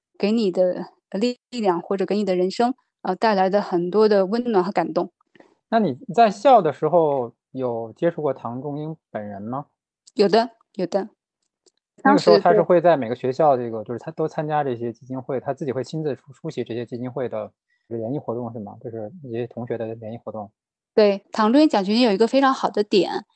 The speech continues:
Speaker 1: 一般是大一拿，在整个大学四年当中，至少有一次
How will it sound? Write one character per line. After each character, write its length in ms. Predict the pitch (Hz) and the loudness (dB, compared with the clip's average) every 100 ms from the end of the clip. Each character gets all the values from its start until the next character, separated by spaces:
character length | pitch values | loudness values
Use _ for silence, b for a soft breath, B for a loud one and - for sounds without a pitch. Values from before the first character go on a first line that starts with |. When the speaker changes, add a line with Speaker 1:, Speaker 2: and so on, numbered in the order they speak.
| _ | _
Speaker 1:
一 100 | 208 | -4
般 200 | 214 220 | -2 -2
是 320 | - 190 190 | -2 -2 -2
大 140 | 202 202 | -2 -2
一 100 | 214 | -2
拿， 160 | 359 - 381 _ _ _ _ - | -2 -2 -4 _ _ _ _ 0
在 160 | 226 | 0
整 160 | 220 202 | 2 0
个 220 | 196 220 - | 2 2 0
大 120 | 233 220 | -2 0
学 120 | 202 | -2
四 140 | - | 0
年 120 | 196 | 0
当 140 | 196 196 | 2 2
中， 200 | 196 202 B B | 2 0 B B
至 100 | - | -6
少 180 | 262 226 | 0 2
有 160 | 202 180 | 2 0
一 100 | 185 | -2
次 180 | - | -2